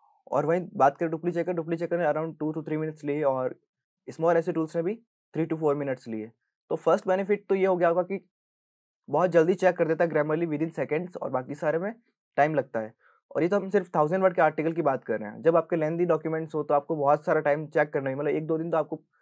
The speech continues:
इस तरह से लग जाएंगे क्योंकि आपके सामने पच्चीस तीस हज़ार वर्ड का डॉक्यूमेंट है और उसकी एक्यूरेसी भी वापस चेक करना है, कुछ जो, जो डुप्लीकेसी दिखाई उसने उसको भी ठीक करोगे, फिर वापस रीचेक करोगे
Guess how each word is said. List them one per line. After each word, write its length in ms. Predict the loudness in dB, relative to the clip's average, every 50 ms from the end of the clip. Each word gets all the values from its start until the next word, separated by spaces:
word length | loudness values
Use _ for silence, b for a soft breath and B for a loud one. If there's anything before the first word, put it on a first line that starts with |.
| _ _ _ _ -10
इस 140 | -10 0 2
तरह 140 | 2 2 4
से 80 | 2
लग 120 | 0 0 0
जाएंगे 140 | 0 0
क्योंकि 180 | -2 -2 0 0
आपके 220 | 0 2 0 -2
सामने 280 | -2 -2 -4 -2 -2 -2
पच्चीस 340 | -2 -2 -4 -4 -8 -6 -4
तीस 140 | -6 -4 0
हज़ार 180 | 0 0 0
वर्ड 100 | 0 0
का 60 | 0
डॉक्यूमेंट 500 | 0 0 -2 -2 -4 -6 -6 -6 -6 -6
है 100 | -8 -10 -10 _ _ _ _
और 140 | 2 2 2
उसकी 160 | 0 2 2
एक्यूरेसी 420 | 2 2 2 0 0 0 0 0 2
भी 60 | 2
वापस 240 | 2 2 2 0 0
चेक 160 | 0 2 2
करना 180 | 0 0 0
है, 60 | -4 -2
कुछ 220 | -4 -6 -6 -6
जो, 360 | -6 -2 0 0 0 -2 -4 _ _ _ _ _ _ -6
जो 100 | -2 -2
डुप्लीकेसी 400 | -2 -2 0 -2 -2 0 2 0
दिखाई 240 | 2 4 4 4
उसने 300 | 4 2 -2 -6 -6 -6 -8 _ _ _ _ _
उसको 220 | -10 -6 -2 0 0
भी 80 | 0
ठीक 240 | 2 0 -2 0 2
करोगे, 300 | 2 4 4 4 4 2
फिर 160 | 0 2 2
वापस 300 | 2 2 2 -2 -6 -4 -4
रीचेक 360 | -4 -4 2 2 0 2 2
करोगे 340 | 0 0 0 0 0 -4